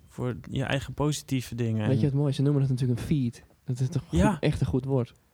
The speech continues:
Speaker 1: Dit is
Speaker 2: ervoor.
Speaker 1: echt een goed woord, ja.
Speaker 2: Ja.
Speaker 1: Ja, klopt. De feed.
Speaker 2: Zet die feed maar uit.
Speaker 1: Ja.
Speaker 2: Je hebt je eigen feed. Zeker weten.
Speaker 1: En je staat op je eigen feed.
Speaker 2: <laughs> Feed, ja.
Speaker 1: Ja.
Speaker 2: <laughs> Nee, maar dat was, eh, dat schoont hij wel weer even op.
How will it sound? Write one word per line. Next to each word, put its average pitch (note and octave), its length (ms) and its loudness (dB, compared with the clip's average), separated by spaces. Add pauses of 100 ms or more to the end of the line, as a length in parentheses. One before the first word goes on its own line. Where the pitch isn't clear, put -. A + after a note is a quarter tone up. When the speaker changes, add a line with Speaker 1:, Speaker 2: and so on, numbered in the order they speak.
Speaker 1:
Dit D3 120 0
is B2+ 80 4
Speaker 2:
ervoor. A#2+ 160 4
Speaker 1:
echt G2+ 220 2
een D#3 60 -8
goed E3 200 -2
woord, F3 340 0
ja. A#2+ 320 -2
Speaker 2:
Ja. C3 300 0
Speaker 1:
Ja, C3+ 340 -6
klopt. D3 420 -6
De - 100 -8
feed. B2+ 540 -10
Speaker 2:
Zet C#3+ 160 -2
die C3+ 100 0
feed C#3 160 0
maar C3 100 0
uit. B2+ 300 -2 (260)
Speaker 1:
Ja. C3 80 -6
Speaker 2:
Je C3 60 -4
hebt B2+ 100 -8
je - 60 -6
eigen C3+ 280 -4
feed. - 340 -8 (1160)
Zeker C3+ 320 -2
weten. B2 320 -6 (840)
Speaker 1:
En A#2 140 -8
je A2 60 -4
staat - 380 -8
op G#2+ 100 -10
je A2+ 80 -12
eigen G#2 260 -10
feed. G#2 440 -12 (180)
Speaker 2:
<laughs> - 240 0
Feed, - 320 -8
ja. C#3 140 -4 (360)
Speaker 1:
Ja. G#2 220 -4 (560)
Speaker 2:
<laughs> C#3 540 -2
Nee, C3+ 160 2
maar C#3+ 120 0
dat E3+ 160 -2
was, D#3+ 260 -2
eh, D#3 140 0
dat D3 140 -2
schoont D#3+ 320 2
hij D#3 100 0
wel D3+ 100 2
weer D3 100 2
even D3 200 4
op. - 260 -4